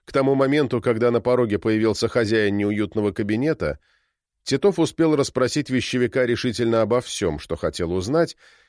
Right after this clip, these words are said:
и ещё кое о чём, что ему было без надобности.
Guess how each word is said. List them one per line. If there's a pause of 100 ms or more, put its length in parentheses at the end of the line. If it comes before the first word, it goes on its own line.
(120)
и
ещё
кое
о
чём,
что
ему
было
без
надобности.